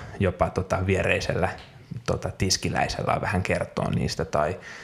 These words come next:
tai sit toisaalta kuinka rodullistettuun väestöön liitetään usein ajatuksia, että heillä ei välttämättä ole varaa käydä ulkona. Ja sit kerrotaan jotain, että kuinka tämmöistä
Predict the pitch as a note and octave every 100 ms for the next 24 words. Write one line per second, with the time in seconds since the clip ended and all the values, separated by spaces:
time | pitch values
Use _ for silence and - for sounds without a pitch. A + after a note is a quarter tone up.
0 | - - A2+ B2+ C3 C3 A#2+ A#2 A2 G#2
1 | - G2 G2 G2 G2 F2+ F2+ F2+ - F2+
2 | F2+ F2+ E2+ F#2 F2 - F#2+ F2+ F2+ F2
3 | - F2 F#2 F#2 F2+ F#2 F2 - F2+ -
4 | F#2 F2 F#2 G#2 A2 A2 - A2 G#2 A#2
5 | G2 F2 - - G#1 D#2 - - - -
6 | - - - - F#2+ - F#2+ F2 F2 -
7 | - C2 - B1+ C2 A#1+ - D2+ D#2 -
8 | - - - - - - G2 -